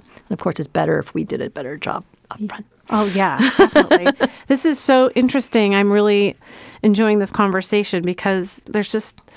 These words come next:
Speaker 2: we have a stuff issue in the United States, and, and I know in other countries too, and I just continually have images in my mind of some areas of the ocean are just so highly impacted by this stuff making it to the ocean. And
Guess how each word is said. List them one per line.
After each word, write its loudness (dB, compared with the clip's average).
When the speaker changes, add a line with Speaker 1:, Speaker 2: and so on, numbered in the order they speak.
Speaker 2:
we 0
have 0
a 0
stuff -4
issue -2
in -2
the -6
United -2
States, -4
and, 0
and -2
I -2
know 2
in 2
other 0
countries -4
too, 0
and -4
I 0
just -6
continually 0
have -2
images -2
in -4
my 0
mind -2
of -6
some -4
areas -2
of -14
the -2
ocean -4
are -4
just -10
so -4
highly -2
impacted -6
by 0
this -6
stuff -6
making -2
it -8
to -20
the -10
ocean. -4
And -4